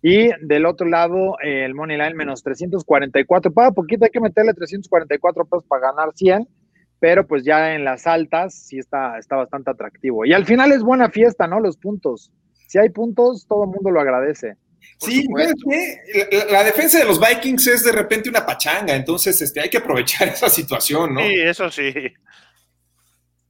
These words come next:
Speaker 1: Pues ahí está, ahí está el, lo, el momio para, para el viernes. Y el viernes tendremos en la línea de juego, ¿no? Para platicar ya de todos los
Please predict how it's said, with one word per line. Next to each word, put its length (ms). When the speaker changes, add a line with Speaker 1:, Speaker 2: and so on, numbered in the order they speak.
Speaker 1:
Pues 100
ahí 140
está, 360
ahí 120
está 220
el, 340
lo, 120
el 140
momio 320
para, 320
para 240
el 320
viernes. 320
Y 120
el 100
viernes 260
tendremos 540
en 60
la 80
línea 240
de 100
juego, 280
¿no? 120
Para 160
platicar 420
ya 160
de 80
todos 260
los 320